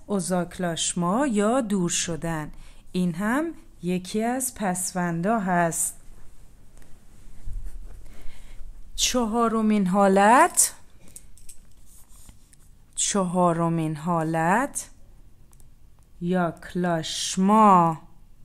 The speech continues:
حالا برعکس. اوزا کلاشما. اوزاک که رو جا انداختم.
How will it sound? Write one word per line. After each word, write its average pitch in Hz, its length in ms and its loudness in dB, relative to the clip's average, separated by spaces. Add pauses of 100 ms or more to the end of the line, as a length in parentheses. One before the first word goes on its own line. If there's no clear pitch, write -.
(340)
حالا 170 520 0
برعکس. 196 800 2 (3500)
اوزا 175 460 0
کلاشما. 180 1000 0 (800)
اوزاک 165 920 -6 (280)
که 165 280 -8
رو 151 140 -12
جا 156 260 -8
انداختم. 208 800 -6